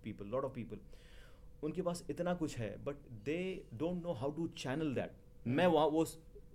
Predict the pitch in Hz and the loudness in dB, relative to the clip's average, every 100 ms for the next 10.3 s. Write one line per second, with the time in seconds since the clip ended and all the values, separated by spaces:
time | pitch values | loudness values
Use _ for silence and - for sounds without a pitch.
0 | - 143 - 147 139 135 120 120 - 95 | -8 -6 -2 0 2 4 2 2 -6 -12
1 | - - - - - 131 113 139 147 120 | -12 -18 -18 -18 -2 0 4 4 6 4
2 | 110 104 90 - - - - 139 147 151 | 4 -2 -10 -14 -16 -16 -6 -2 0 2
3 | 143 165 139 127 160 165 151 147 143 151 | 0 0 -2 0 0 2 0 0 -2 -2
4 | 160 - 123 151 156 123 110 123 143 - | -4 0 0 2 2 2 0 0 -2 -2
5 | - - - - - 170 160 - 110 107 | -4 -6 -10 -10 -4 -2 -2 -2 -4 -4
6 | 123 156 156 156 123 - 139 156 - 139 | -4 -4 -4 -4 -8 -12 -10 -10 -2 -2
7 | - 170 143 139 120 104 123 135 151 - | 0 0 0 0 -2 -4 -4 -6 -6 -4
8 | 160 151 - 123 117 135 120 127 123 110 | -4 -4 -6 -6 -4 -4 -4 -2 -2 -2
9 | 101 90 - - - - 139 143 135 160 | -4 -6 -12 -16 -10 -6 0 2 2 -2
10 | - 156 151 | -2 -4 -4